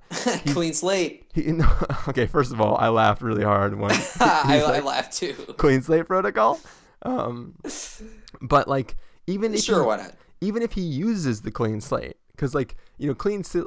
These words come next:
Speaker 2: slate in the Batman films means, like, all your records are erased and you literally have a clean slate.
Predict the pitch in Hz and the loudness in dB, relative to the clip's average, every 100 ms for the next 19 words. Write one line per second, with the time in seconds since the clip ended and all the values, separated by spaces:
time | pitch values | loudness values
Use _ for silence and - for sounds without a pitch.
0 | - - 156 147 - 135 117 113 113 107 | -6 -4 0 0 -2 -2 -2 -2 -4 -4
1 | 135 147 117 107 98 107 104 98 95 - | -2 -2 -4 -6 -4 -4 -4 -6 -8 -8
2 | 120 123 117 117 113 - 117 117 110 107 | -4 -2 -2 -2 -6 -4 -4 -2 -2 0
3 | 117 117 101 104 104 101 95 92 - 117 | -2 -2 -4 -2 -2 0 -2 -4 -6 -6
4 | 104 104 110 107 104 104 98 - - 110 | -6 -4 -4 -2 -2 -2 -6 -8 -8 -8
5 | 107 123 120 | -6 -6 -6